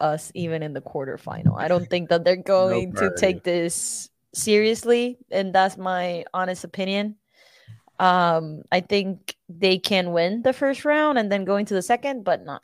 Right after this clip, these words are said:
Speaker 1: quarterfinals, for sure.
Speaker 2: Yeah, I think that's gonna be, like, interesting to see which teams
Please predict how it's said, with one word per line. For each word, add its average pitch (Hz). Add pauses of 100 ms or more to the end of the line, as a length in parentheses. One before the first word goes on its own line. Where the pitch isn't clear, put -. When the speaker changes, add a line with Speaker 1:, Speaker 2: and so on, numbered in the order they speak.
Speaker 1:
quarterfinals, - (380)
for 180
sure. - (260)
Speaker 2:
Yeah, 82 (200)
I 101
think 127
that's 120
gonna 110
be, 98
like, 85 (1200)
interesting 107
to 90
see 92
which 90
teams 87